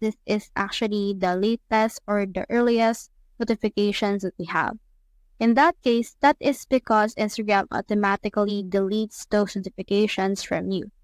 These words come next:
In order to get it, head over right here to your profile icon and then click on these three lines. Click on your Meta account center right here in order to access your notifications.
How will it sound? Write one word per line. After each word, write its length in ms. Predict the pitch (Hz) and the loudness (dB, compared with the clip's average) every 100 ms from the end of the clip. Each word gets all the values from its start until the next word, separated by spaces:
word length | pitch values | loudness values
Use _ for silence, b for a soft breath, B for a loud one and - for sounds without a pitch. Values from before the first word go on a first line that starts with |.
| _ _ _ | _ _ _
In 120 | 220 233 | 2 4
order 180 | 285 | 4
to 120 | 339 320 | 2 0
get 300 | 262 226 214 | 2 2 2
it, 180 | 214 | -2
head 300 | - 220 208 | -4 -4 -2
over 260 | 208 202 196 | -2 -2 -2
right 260 | 190 190 - | -2 -4 -4
here 280 | 254 254 | 0 2
to 140 | 247 220 | 2 0
your 180 | 185 185 | -2 0
profile 380 | 240 247 285 254 | -2 0 0 2
icon 480 | 247 240 247 240 | 2 0 0 0
and 160 | 226 214 | 0 0
then 160 | 208 208 | -2 -2
click 200 | 208 - | -6 -4
on 220 | 185 185 | -4 -2
these 220 | 180 185 | -4 -4
three 240 | - 196 | -4 -2
lines. 560 | 185 170 185 311 _ - _ _ _ - | 0 -2 -2 -4 _ -20 _ _ _ 0
Click 200 | 277 277 | 0 4
on 160 | 294 | 4
your 140 | 302 302 | 4 4
Meta 400 | 277 233 226 220 | 2 2 0 -2
account 420 | - 202 185 196 | -4 -4 -4 -4
center 580 | - 247 254 240 247 247 | 0 2 2 2 2 4
right 180 | 240 240 | 2 -2
here 200 | - 220 | -2 -2
in 100 | 190 | 0
order 220 | 190 202 | 0 0
to 140 | 208 - | 0 -2
access 360 | 175 - - | -4 -4 -10
your 100 | - | -4
notifications. 1000 | 208 220 - 247 175 190 - 233 277 - | -2 -2 0 -2 -2 -6 -6 -6 -6 -10